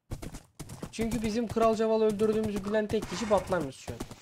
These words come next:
Ve bunu da bildiği için bize her türlü şeyi yaptırır bak. Şimdi dedi ki orayı bırakacaksın, şeye geçeceksin. Orayı Lord Trajan'a teslim edeceksin. Bir şey diyemedik. Niye?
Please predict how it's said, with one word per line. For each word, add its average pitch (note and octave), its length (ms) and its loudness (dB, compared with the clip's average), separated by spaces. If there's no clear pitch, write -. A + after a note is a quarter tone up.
Ve G#3 120 0
bunu A#3 200 4
da A#3 140 6
bildiği A3+ 320 2
için A#3 240 0
bize G#3 140 0
her A#3 220 2
türlü G3+ 220 0
şeyi A#3 220 2
yaptırır G#3 460 2
bak. D3 160 2
Şimdi F3 220 -4
dedi A3+ 180 2
ki G#3+ 140 0
orayı G#3 300 4
bırakacaksın, G3+ 420 4
şeye G3+ 220 4
geçeceksin. D#3+ 460 -2
Orayı F#3 380 6
Lord F3 240 6
Trajan'a F#3 400 4
teslim F3+ 340 -2
edeceksin. E3 420 0
Bir E3+ 100 -6
şey A3+ 180 2
diyemedik. G3 440 4
Niye? A3 320 2